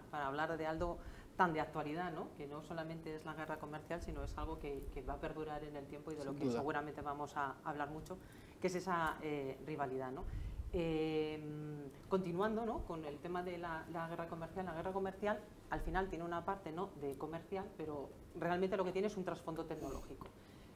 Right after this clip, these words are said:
Speaker 1: Eh, empezamos con el tema de los aranceles. Esto ha provocado más una guerra de desgaste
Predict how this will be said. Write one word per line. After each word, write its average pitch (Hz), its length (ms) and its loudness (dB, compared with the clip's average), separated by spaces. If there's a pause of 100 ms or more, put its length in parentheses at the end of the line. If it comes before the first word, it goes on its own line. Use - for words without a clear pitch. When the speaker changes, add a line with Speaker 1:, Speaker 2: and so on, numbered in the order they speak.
(120)
Speaker 1:
Eh, 160 640 6
empezamos 196 480 2
con 202 160 0
el 185 120 2
tema 190 200 4
de 180 120 2
los 180 320 0
aranceles. 180 640 -2
Esto 160 380 -4
ha 156 140 0
provocado 160 460 -2
más 151 340 0
una 156 180 0
guerra 156 240 2
de 151 140 2
desgaste 151 640 0